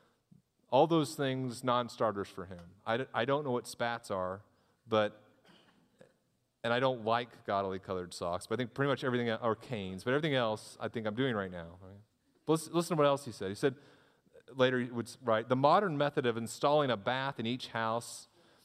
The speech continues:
is not only a tragedy, but it has been a real curse to humanity." If I had to spend a lifetime with a companion who had one bath a day or with one who had a bath a year, I should unhesitatingly choose the latter,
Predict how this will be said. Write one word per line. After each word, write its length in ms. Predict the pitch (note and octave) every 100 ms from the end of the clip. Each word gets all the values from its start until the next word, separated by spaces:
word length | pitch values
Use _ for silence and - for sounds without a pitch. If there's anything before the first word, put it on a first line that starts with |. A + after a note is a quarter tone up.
| -
is 140 | G#2+
not 160 | C3 C3+
only 180 | C#3 G#2+
a 40 |
tragedy, 800 | - - C#3+ D3+ D3+ A2+ F#2+ G#2
but 100 | G#2+
it 60 | A2
has 100 | G#2+
been 100 | A2
a 60 |
real 160 | A2+ G#2+
curse 380 | - D#3+ D3+ -
to 100 | C3
humanity." 640 | B2 A2+ G#2+ G2+ E2+ E2 _ _ _ _ _ _ _ _ _ _ _ _ _ _ _ _ _ _ _ _ _ -
If 100 | C#3
I 100 | F3
had 80 | F3
to 80 |
spend 280 | C#3+ - E3+
a 60 | C3
lifetime 600 | A#2+ C#3+ F3+ - D#3+ E3
with 100 | C#3+
a 60 | -
companion 500 | A2 C#3+ C#3 C#3+ C3
who 220 | A2+ G#2
had 340 | A2+ A2 A#2 -
one 320 | A2 G#2+ D3
bath 320 | C#3+ C3+ C3+
a 60 | B2
day 440 | A2 A#2+ C#3+ F3 D#3
or 120 | B2
with 200 | G#2+ G#2
one 220 | B2 C3+ C#3+
who 60 |
had 100 | B2
a 60 | G2+
bath 440 | G2 A#2+ C3 C3+
a 40 | A2+
year, 360 | A2 B2+ D#3+ -
I 80 | A2+
should 200 | - -
unhesitatingly 1040 | B2+ C#3 - E3+ E3+ - D#3 D3+ C#3 C3
choose 400 | B2+ C3 B2+ A#2+
the 120 | B2
latter, 440 | A2+ B2 B2 G2